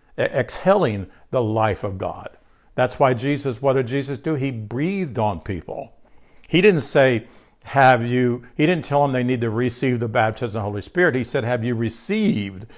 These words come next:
And the disciples said, "Have you received since you believe?" And Jesus breathed on them every time.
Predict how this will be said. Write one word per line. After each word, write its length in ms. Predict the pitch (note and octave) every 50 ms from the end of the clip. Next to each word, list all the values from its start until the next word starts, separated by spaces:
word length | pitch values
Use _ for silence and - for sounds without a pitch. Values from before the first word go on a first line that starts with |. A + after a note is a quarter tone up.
| - - - -
And 120 | A2 A#2
the 60 | B2
disciples 500 | A2+ A#2+ A#2+ - E3 F3 F3 C#3 C3+ A#2
said, 140 | - C#3 A#2+
"Have 180 | A2+ C3 B2+ C#3
you 100 | C#3+ C3
received 640 | B2 C#3+ - - - - - F#3 G3 F#3 E3 B2+ G#2+
since 240 | - C#3 B2 - -
you 60 | C3
believe?" 440 | A#2+ E3 F3+ E3 D3 - - - - - -
And 140 | C3 A#2+ A2
Jesus 420 | A#2 D#3 F#3 F#3 - D3+ C#3 A2
breathed 680 | D3 C3 A2+ G#2 B2+ C#3+ F3+ A3+ A#3 A#3 G#3 A#2+ G2
on 220 | A#2 G#2 G2+ G2+ G#2+
them 220 | A#2 C3+ C#3+ - -
every 300 | A#2 B2 B2+ B2+ D#3+ D#3
time. 480 | - - G#3 A#3 B3 G3 A2 - -